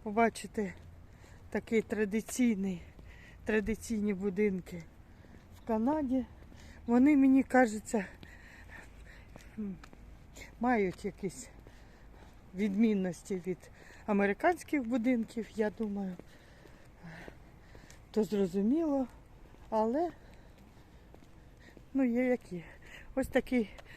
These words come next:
наш Стеллартон. Ось ми з вами прогуляємося. Ми з вами вже гуляли по Стеллартону зимовому, по Стеллартону, ну, весняному,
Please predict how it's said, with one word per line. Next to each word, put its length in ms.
наш 240
Стеллартон. 720
Ось 180
ми 180
з 80
вами 360
прогуляємося. 640
Ми 120
з 60
вами 240
вже 160
гуляли 520
по 280
Стеллартону 920
зимовому, 800
по 120
Стеллартону, 840
ну, 260
весняному, 960